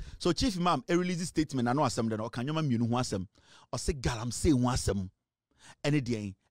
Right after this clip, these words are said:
any, eh, elections, ya, ya, koi, isi ho nsɛm a aba no. Or say, saa nneɛma mmienu wei na Chief Imam say,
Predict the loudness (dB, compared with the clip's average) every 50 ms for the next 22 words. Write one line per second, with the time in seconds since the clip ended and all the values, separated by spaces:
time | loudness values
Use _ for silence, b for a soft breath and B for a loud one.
0 | _ _ -2 2 2 2 0 0 0 2 2 2 2 2 0 2 4 4 2 2
1 | 0 -4 -2 -2 -2 -2 -4 -2 0 0 2 2 2 0 0 0 -4 -4 -4 -4
2 | -8 b b b b b b 0 0 0 0 0 2 2 4 4 4 2 2 0
3 | 0 0 0 2 0 -2 -2 -2 -2 -2 -2 -4 -4 -6 -8 -10 -8 -8 -6 -4
4 | -6 -6 -6 -4 -4 -2 0 0 0 0 -2 -2 0 0 0 0 0 0 0 0
5 | -2 -2 -4 0 2 2 2 2 0 -2 -2 -4 -4